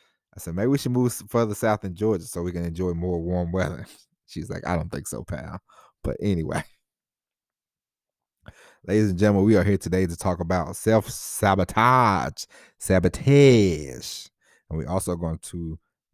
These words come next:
talk about research a little bit. But first, we are going to talk about self-sabotage.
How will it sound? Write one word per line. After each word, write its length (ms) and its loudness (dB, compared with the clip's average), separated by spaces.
talk 160 -8
about 240 -6
research 500 -8
a 40 -12
little 200 -10
bit. 240 -14
But 160 -8
first, 300 0
we 100 -2
are 100 -4
going 160 -4
to 120 -18
talk 180 -8
about 180 -12
self-sabotage. 1040 -8